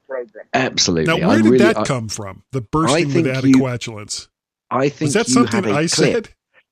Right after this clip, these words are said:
Speaker 2: Yeah, no, yeah, I think you had a clip. I think you had a, uh, like a, a, um, a soundboard piece, which was, um,
Speaker 3: Oh, yes, yes.
Speaker 2: burst-,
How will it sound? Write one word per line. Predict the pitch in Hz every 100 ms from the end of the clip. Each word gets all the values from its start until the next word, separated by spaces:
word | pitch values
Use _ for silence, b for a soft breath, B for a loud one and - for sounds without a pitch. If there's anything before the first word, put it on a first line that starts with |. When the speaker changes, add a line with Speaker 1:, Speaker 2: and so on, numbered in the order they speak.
| _
Speaker 2:
Yeah, | 113 110 -
no, | 135
yeah, | 123 131 127
I | 113 135
think | - 143 107 -
you | 123
had | 104 110
a | 101
clip. | - 131 107 - - -
I | 107
think | 110 120
you | 110
had | 95 92
a, | 87 85 -
uh, | 92 82 85
like | 90 -
a, | 85 78 78 - _
a, | 87
um, | 78 76 73 - -
a | 76 78 76 71 - -
soundboard | - 120 117 101 80 73 65 - _ _ _
piece, | 90 60 - - - B B B B
which | - - -
was, | 92 82 - -
um, | 90 80 78 80
Speaker 3:
Oh, | 240 190 170
yes, | 143 190 160 - -
yes. | 180 165 110
Speaker 2:
burst-, | 107 -